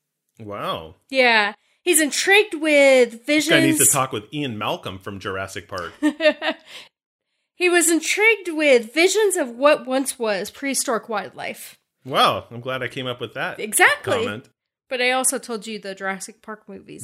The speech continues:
Speaker 2: so.
Speaker 1: That you did, okay.
Speaker 2: He decided to study paleontology.
Speaker 1: Really?
Speaker 2: The marriage of factual science and powers of imagination to be the perfect testing ground for what once was only a world of fantasy.
Speaker 1: Huh.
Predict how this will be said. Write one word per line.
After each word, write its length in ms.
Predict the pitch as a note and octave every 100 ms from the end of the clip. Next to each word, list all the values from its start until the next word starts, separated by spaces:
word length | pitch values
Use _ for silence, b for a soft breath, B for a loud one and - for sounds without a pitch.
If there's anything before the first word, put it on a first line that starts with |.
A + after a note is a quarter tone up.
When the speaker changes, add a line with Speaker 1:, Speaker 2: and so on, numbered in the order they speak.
| A2
Speaker 2:
so. 100 | -
Speaker 1:
That 200 | - -
you 80 | C3
did, 220 | D3+ C#3+
okay. 580 | B2+ C#3+ D3+ C#3 C3+ - _ _
Speaker 2:
He 120 | F4
decided 520 | D#4+ D#4 D4+ D4+ F#4
to 100 | F4
study 380 | - - B3+ B3
paleontology. 1000 | - D4+ D4 F4 F4+ C4+ A3 G#3 A#3+ G#4 _ _
Speaker 1:
Really? 520 | C3+ D3+ D4 G#2+ F2 D#2+ _ _ _ _
Speaker 2:
The 80 | B3
marriage 440 | C#4+ F4 A4+ G4
of 160 | - A3+ -
factual 500 | C#4+ D4 - F4+ E4+
science 420 | E4 D#4 C#4 C#4+ -
and 160 | C4 -
powers 400 | - F4 F#4 E4
of 80 | D4
imagination 1000 | B3+ B3+ C#4 C4 B3 C4+ C4+ B3+ G#3+ A3
to 160 | D#4+
be 180 | D4 D#4
the 80 | C#4+
perfect 560 | C#4 - G#4 G#4+ G#4+ -
testing 460 | E4 D#4+ - D4
ground 340 | B3+ A#3 A3 G#3+
for 160 | C4
what 400 | A#3 D4 D4 A3+
once 340 | B3 D4+ D4+ -
was 560 | C4+ A#3+ G#3+ G#3+ - -
only 280 | C4 C4+ A3+
a 80 | G#3+
world 280 | A#3+ A#3
of 80 | A#3+
fantasy. 680 | - G3+ G3 G#3+ - - A#3
Speaker 1:
Huh. 220 | - D#3+